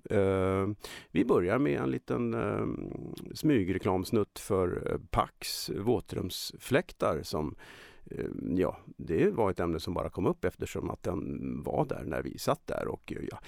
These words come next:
ja, skitsamma. Eh, jo, jag ska tillägga att om ni tycker någonting om den här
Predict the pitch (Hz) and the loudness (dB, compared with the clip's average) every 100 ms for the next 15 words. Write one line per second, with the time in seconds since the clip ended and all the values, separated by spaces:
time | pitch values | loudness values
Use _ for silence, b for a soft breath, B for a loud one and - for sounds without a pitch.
0 | B B B _ - B B B B B | B B B _ -2 B B B B B
1 | 190 175 147 120 - - - - _ - | 2 4 2 0 -2 -8 -10 -10 _ 4
2 | 190 170 147 - 139 139 113 101 104 - | 8 8 6 2 2 4 4 4 4 2
3 | 135 131 127 - 135 - 110 90 92 90 | 2 4 4 2 0 2 0 2 0 -2
4 | 92 87 82 82 | -2 -4 -2 -4